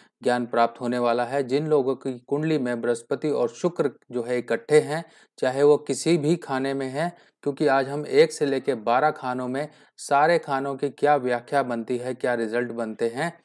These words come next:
उन सब की आज चर्चा करने वाले हैं। देखिए, बृहस्पति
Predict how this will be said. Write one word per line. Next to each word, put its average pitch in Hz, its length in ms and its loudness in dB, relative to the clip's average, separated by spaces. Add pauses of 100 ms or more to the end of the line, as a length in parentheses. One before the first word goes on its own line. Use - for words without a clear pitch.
(300)
उन 160 120 -4
सब 139 300 -4
की 139 140 -2
आज 120 140 0
चर्चा 120 380 -4
करने 107 280 -6
वाले 104 240 -10
हैं। 101 180 -16
देखिए, 147 300 4
बृहस्पति 147 800 2